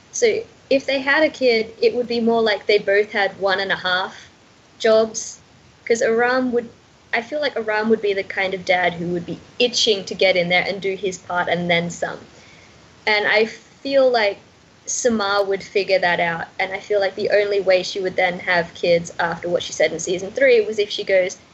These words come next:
"Yes, maybe I thought that about other guys, but with Aram, I know it won't be like that." And that is basically what she said in this episode, uh, was that, you know, Aram changed everything. And now,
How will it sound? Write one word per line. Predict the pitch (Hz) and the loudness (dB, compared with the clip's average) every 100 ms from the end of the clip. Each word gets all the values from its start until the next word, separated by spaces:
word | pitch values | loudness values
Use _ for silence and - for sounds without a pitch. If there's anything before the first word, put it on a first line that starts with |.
| _ _ _ - | _ _ _ 0
"Yes, | 226 208 214 214 | 2 2 0 -2
maybe | 208 208 202 | 2 4 2
I | |
thought | - 202 180 | 2 -2 0
that | 190 185 | -2 -2
about | 185 180 | -2 -2
other | 208 208 196 | -2 -2 0
guys, | 185 175 165 - | 0 0 -2 -4
but | 170 160 175 | -4 -4 -4
with | 180 | -2
Aram, | 180 185 175 170 | 0 0 0 -2
I | 185 | -2
know | 175 170 | 2 2
it | 147 | 4
won't | 196 180 | 2 2
be | 190 175 | -2 -2
like | 160 170 | -2 -4
that." | - - - - - - - - - - - | -6 -8 -10 -20 -20 -20 -20 -20 -20 -14 -2
And | 254 277 | 2 2
that | 311 | 2
is | - | 0
basically | 277 277 254 262 | 0 0 -2 0
what | 233 233 | 2 -2
she | 226 226 | -2 -10
said | - - 214 196 180 - | -6 0 2 2 0 -2
in | 208 196 | -2 -2
this | 196 - | -8 -4
episode, | 202 - - 180 165 - - _ _ - - _ _ _ 196 | -6 -6 -4 -2 -2 -6 -14 _ _ -20 -20 _ _ _ -4
uh, | 185 185 | -2 -2
was | 202 196 | -2 0
that, | 202 185 175 - _ - | 2 2 0 -4 _ -8
you | 220 | -4
know, | 190 185 - - - _ _ - | 0 0 -2 -18 -20 _ _ -2
Aram | 214 196 190 208 | 0 2 0 0
changed | - 269 269 - | 2 4 4 4
everything. | 180 180 175 156 - - - _ - | 0 0 -4 -6 -6 -12 -18 _ -6
And | 196 196 | -4 0
now, | 190 180 180 | 2 2 0